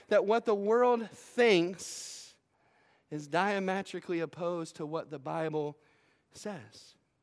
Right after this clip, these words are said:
And that's why a little earlier in First John, in First John chapter two, <clears throat> John says that if we're in love with this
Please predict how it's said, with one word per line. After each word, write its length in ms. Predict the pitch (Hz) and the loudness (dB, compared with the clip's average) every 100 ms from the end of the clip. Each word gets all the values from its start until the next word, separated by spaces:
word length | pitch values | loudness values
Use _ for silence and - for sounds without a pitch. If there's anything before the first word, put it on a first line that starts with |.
| _ _ _ _ _ _ _ _ _ _ - | _ _ _ _ _ _ _ _ _ _ -8
And 80 | |
that's 200 | 151 190 | -6 -4
why 80 | 220 | -2
a 80 | 202 | -2
little 180 | 208 214 | 0 -2
earlier 460 | 180 196 196 185 | -2 -2 -2 -4
in 160 | 170 170 | -4 -6
First 360 | - 180 165 - | -6 -8 -8 -8
John, 360 | 185 180 165 | -4 -2 -2
in 80 | 147 | -4
First 360 | 147 190 196 - | -6 -6 -6 -6
John 320 | 190 180 165 | -4 -2 -4
chapter 400 | - 185 180 160 | -6 -8 -8 -12
two, 520 | - 185 185 151 127 _ - | -8 -4 -2 -4 -10 _ -4
<clears throat> 260 | - 135 143 | -4 -6 -2
John 280 | 196 202 | 0 0
says 240 | 196 202 180 | 0 0 0
that 160 | 180 - - - | -2 -4 -14 -8
if 280 | 185 240 247 | -2 0 -2
we're 280 | 185 214 247 | -6 -4 -2
in 180 | 196 175 | -2 -2
love 540 | 160 156 180 220 208 | -2 -2 -2 -2 -4
with 200 | 165 165 143 | -6 -6 -6
this 400 | 147 180 190 | -6 -6 -6